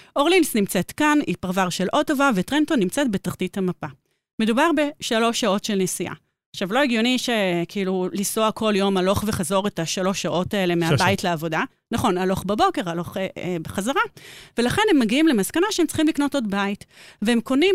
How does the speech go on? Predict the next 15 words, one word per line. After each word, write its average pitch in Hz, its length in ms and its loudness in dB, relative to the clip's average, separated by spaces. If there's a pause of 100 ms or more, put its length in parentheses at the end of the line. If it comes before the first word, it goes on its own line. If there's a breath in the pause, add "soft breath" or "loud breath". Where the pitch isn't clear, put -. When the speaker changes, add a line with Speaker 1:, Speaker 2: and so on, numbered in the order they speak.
Speaker 1:
קוטג' 240 580 0
על, 175 140 0
אה, 170 560 -2
אה, 175 140 -2
שפת - 420 -4
אגם 226 400 0
בעיירה 180 400 0
מנומנמת 226 720 2
מאוד 220 200 0
חמודה, 175 440 0
שנקראת 240 500 -4 (220)
טוויד, 190 340 -2 (420 soft breath)
שנמצאת 247 540 -2
יחסית 269 420 -4
קרוב 285 340 0